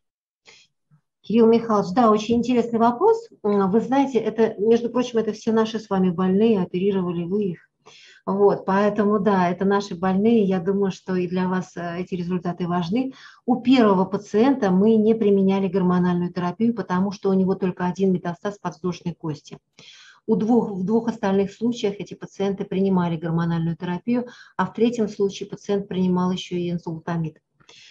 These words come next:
А вот, а, поэтому, да, это на фоне гормональной терапии у пациентов наблюдалось повышение уровня П С А.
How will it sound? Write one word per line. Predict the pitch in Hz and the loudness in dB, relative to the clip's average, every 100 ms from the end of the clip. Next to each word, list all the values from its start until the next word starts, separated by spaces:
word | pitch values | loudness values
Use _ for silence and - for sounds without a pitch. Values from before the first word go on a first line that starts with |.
| - - - | -20 -12 -4
А | 175 | -2
вот, | 175 156 160 | -2 -4 -6
а, | 165 170 170 - | -6 -4 -4 -2
поэтому, | 190 202 202 190 190 | 0 0 0 0 0
да, | 170 175 | 0 -2
это | 170 220 208 | 0 0 0
на | 208 208 | 0 -2
фоне | - 247 220 | 0 2 4
гормональной | 190 190 185 185 196 196 | 4 4 4 4 2 0
терапии | 185 180 175 - 226 | -2 -4 -6 -4 -2
у | 247 | -2
пациентов | 208 202 - 185 214 220 262 | -2 -8 -6 -4 -2 -6 -6
наблюдалось | 202 185 170 185 214 | -4 -4 -2 -4 -4
повышение | - 180 175 190 185 | -6 -8 -6 -6 -4
уровня | 190 190 190 | -2 -2 -4
П | 185 | -8
С | 180 - | -12 -8
А. | 165 | -8